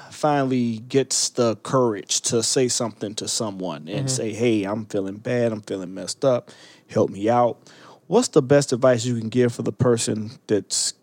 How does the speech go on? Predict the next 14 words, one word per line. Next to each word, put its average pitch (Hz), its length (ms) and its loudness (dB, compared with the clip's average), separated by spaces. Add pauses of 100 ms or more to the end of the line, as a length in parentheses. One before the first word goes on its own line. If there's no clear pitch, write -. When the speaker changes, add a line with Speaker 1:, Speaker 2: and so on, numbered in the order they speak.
(100)
Speaker 1:
getting 123 300 2
the 98 340 0
news? 107 540 -4 (160)
Not 156 160 6
the 190 80 -4
person 160 360 -2
talking, 113 440 2
but 107 160 -6
the 110 80 -14
person 113 300 0
who's 110 160 -4
getting 98 420 -2
the 107 240 -18 (340)
information. 98 540 -10